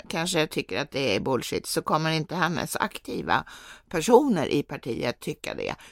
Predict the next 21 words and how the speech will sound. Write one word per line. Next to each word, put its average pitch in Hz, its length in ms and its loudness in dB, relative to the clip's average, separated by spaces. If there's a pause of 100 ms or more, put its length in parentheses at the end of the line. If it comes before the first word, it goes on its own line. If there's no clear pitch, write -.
utan 160 280 0
de 202 180 6
kommer 196 260 0
tycka 151 300 -4
att 147 80 -10
det 147 60 -2
här 131 200 2
är 131 80 0
ett, - 200 -6
är - 80 -6
tungt 196 480 -4
att 151 120 -2
bära, 165 420 6
att - 260 4
de, 135 300 -2
att 151 180 -8
de 156 160 -6
back-, - 340 0
har 156 140 -2
backat 156 460 0
sen 131 200 -6